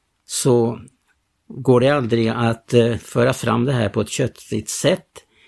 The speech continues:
utan det måste så som apostlarna förkunnade genom andens smörjelse, ordet, så att ordet får åtskilja det som är mänskliga tankar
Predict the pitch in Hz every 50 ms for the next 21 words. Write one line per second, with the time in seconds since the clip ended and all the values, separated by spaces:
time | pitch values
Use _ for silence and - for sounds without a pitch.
0 | _ _ _ _ - 123 117 - - 120 117 110 113 117 131 147 131 - - -
1 | 113 107 - 117 110 - 139 131 131 - - - - 151 180 - - - - 165
2 | 151 143 131 120 110 - 131 120 - - 110 110 101 101 98 101 101 101 107 107
3 | 110 - - - - _ _ - 95 98 107 113 - - 156 156 147 120 90 107
4 | 107 101 - - - - - - - 160 160 175 160 131 98 92 104 127 165 147
5 | 143 - - 113 - - - 143 131 143 151 180 165 127 104 92 82 - _ _
6 | - - - _ _ _ _ _ _ _ _ - - - - - _ _ - -
7 | 147 127 120 127 127 120 - _ _ - - - _ - 123 135 135 151 147 135
8 | 156 156 - - - - - 117 113 107 107 107 110 - - 160 165 147 110 -
9 | - - - 139 139 147 180 190 165 160 151 120 110 113 107 104 101 - - 110
10 | 110 113 110 - _ _ _ _ _ - 117 101 104 107 113 160 180 151 107 -
11 | - - - 92 92 90 127 131 - - - 190 180 131 98 - _ - 76 -
12 | - - -